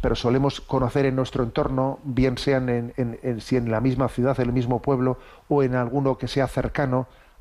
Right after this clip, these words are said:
hay un psicólogo de confianza, etcétera. Entonces, yo creo que eso, para eso lo digo también porque sé que habrá sacerdotes escuchando, eh, este programa, ¿no? To-, claro que tenemos que tener noticia, informarnos entre nosotros. Oye, ¿dónde existe,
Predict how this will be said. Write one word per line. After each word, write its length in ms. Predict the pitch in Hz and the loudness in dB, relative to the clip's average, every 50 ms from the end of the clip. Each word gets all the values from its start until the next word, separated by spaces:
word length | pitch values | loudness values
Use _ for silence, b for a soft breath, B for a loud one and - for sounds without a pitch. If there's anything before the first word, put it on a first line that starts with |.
| - - _ _ - | -20 -20 _ _ 0
hay 240 | 139 139 135 131 131 | 0 2 2 4 2
un 160 | 127 123 117 | 2 2 0
psicólogo 720 | - - 139 - - 135 127 127 123 120 120 120 117 b b b b b b b - | -2 -4 -4 -2 0 2 2 2 2 2 0 -2 -2 b b b b b b b -6
de 220 | 127 117 127 - | -2 -2 -2 0
confianza, 560 | - 120 117 110 - 135 139 139 127 - 131 | 0 -2 -2 -2 0 0 0 0 0 -2 -2
etcétera. 400 | 123 - - 131 - 131 120 120 | -2 0 -2 -2 0 0 0 0
Entonces, 260 | 113 - 120 117 - - | -2 -2 -4 -6 -6 -4
yo 160 | 117 127 123 | -2 -2 0
creo 220 | - 139 135 135 | 0 0 0 0
que 260 | - - 135 131 123 B B B B B B B B B B B B _ - | 0 0 0 0 -2 B B B B B B B B B B B B _ -4
eso, 560 | 139 123 - - 127 127 127 135 - - - - - _ - - - - 123 - | -4 -2 0 0 0 0 0 -2 -4 -8 -12 -20 -20 _ -20 -8 -6 -4 -4 -2
para 180 | - 123 120 120 | 0 0 2 0
eso 360 | 120 - 151 147 139 127 131 | 0 2 2 0 2 0 0
lo 120 | 123 127 120 | 0 0 2
digo 180 | 135 131 143 | 2 2 2
también 300 | - 139 131 135 139 143 | 0 0 2 2 0 0
porque 520 | 131 - 131 - - - 131 123 123 123 123 | 0 -2 -4 -2 0 0 2 2 2 0 0
sé 200 | - - 131 - | -2 -2 -2 0
que 80 | - | 0
habrá 180 | 127 123 139 131 | 0 0 0 -2
sacerdotes 560 | - 135 120 131 120 123 123 113 - 127 - | -2 -2 0 0 0 0 -2 -2 -2 -2 -2
escuchando, 680 | 120 113 - - 123 - 151 147 139 120 117 110 104 113 | -2 -2 -2 -4 -2 -2 -2 0 0 0 0 0 0 0
eh, 140 | 123 120 - | 0 -2 -2
este 220 | - 127 - 123 117 | -2 -2 -2 -2 -2
programa, 360 | - 110 127 147 147 120 110 | 0 0 0 0 0 0 -2
¿no? 140 | 123 160 - - - | -2 -4 -6 -6 -4
To-, 160 | - 117 - - - - - | -4 -4 -4 -6 -12 -18 -6
claro 240 | - - 127 135 139 | -2 0 0 2 0
que 80 | - 139 | 0 -2
tenemos 480 | - 127 113 131 165 175 160 135 - | -2 0 0 0 0 0 0 -2 -2
que 100 | - 131 | -2 -2
tener 360 | - 123 113 123 131 123 110 B B B B B B B B - | 0 0 0 2 0 0 -2 B B B B B B B B -4
noticia, 640 | 127 120 123 117 - 147 131 - - 123 113 110 - B B B B B - | -2 0 0 0 0 -2 -2 0 0 0 0 0 -2 B B B B B 0
informarnos 680 | - 127 117 - 123 120 120 131 143 147 151 143 - - | 0 2 2 2 0 0 2 2 2 2 0 0 0 0
entre 220 | 127 117 - 123 | 0 0 0 0
nosotros. 560 | 120 117 - 143 135 - 127 113 104 - - - | -2 0 0 0 0 0 -2 -4 -4 -6 -4 -2
Oye, 260 | 147 147 139 139 127 | 0 2 2 2 2
¿dónde 500 | 107 104 - 151 180 190 156 151 135 131 | 0 0 -2 -2 0 0 2 2 2 2
existe, 640 | 127 117 - - 151 131 - - - 131 127 113 B | 2 0 0 -2 -2 -2 -2 -2 0 2 2 2 B